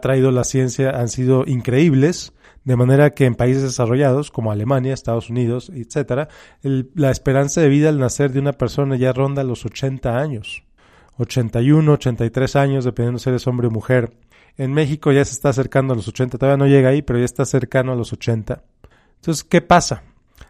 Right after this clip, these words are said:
Nos venden la idea de que cuando cumplamos sesenta y cinco, mágicamente, por alguna razón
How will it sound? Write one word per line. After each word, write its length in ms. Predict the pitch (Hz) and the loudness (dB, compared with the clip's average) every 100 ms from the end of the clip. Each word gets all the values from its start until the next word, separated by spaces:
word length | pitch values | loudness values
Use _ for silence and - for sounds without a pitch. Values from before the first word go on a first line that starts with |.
| - | -4
Nos 180 | 123 110 | -2 2
venden 380 | 147 151 151 151 | 4 4 4 4
la 80 | |
idea 500 | 170 185 143 127 170 - _ _ - | 4 6 6 4 0 -8 _ _ -6
de 280 | 120 120 - | -2 -2 -4
que 500 | - 131 135 143 - _ - | -2 2 2 0 -6 _ -12
cuando 240 | 107 104 | -10 -8
cumplamos 540 | 98 107 95 117 135 139 | -8 -6 -2 0 0 -2
sesenta 480 | 147 - 147 160 160 | -2 0 0 2 0
y 40 | |
cinco, 480 | - 151 139 170 196 | 0 -2 0 -2 -4
mágicamente, 920 | 139 120 113 131 - 139 135 135 175 | -4 -4 -4 -4 -2 0 0 -2 -4
por 180 | - 120 | -2 0
alguna 340 | 110 123 127 | -2 -4 -6
razón 540 | 107 104 120 123 113 | -6 -8 -8 -10 -10